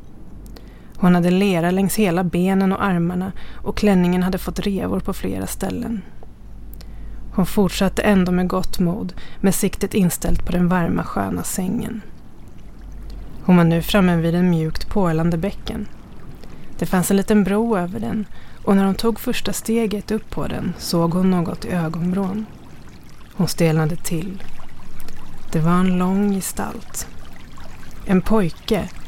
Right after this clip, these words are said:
någonstans i yngre tonåren. Hon andades ut,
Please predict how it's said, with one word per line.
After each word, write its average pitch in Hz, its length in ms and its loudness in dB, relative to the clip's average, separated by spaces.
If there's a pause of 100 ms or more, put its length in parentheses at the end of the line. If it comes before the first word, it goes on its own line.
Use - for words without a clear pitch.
(200)
någonstans 185 540 4
i - 60 0
yngre 175 280 4
tonåren. 185 720 2 (800)
Hon 165 220 6
andades 165 480 2
ut, 185 420 -2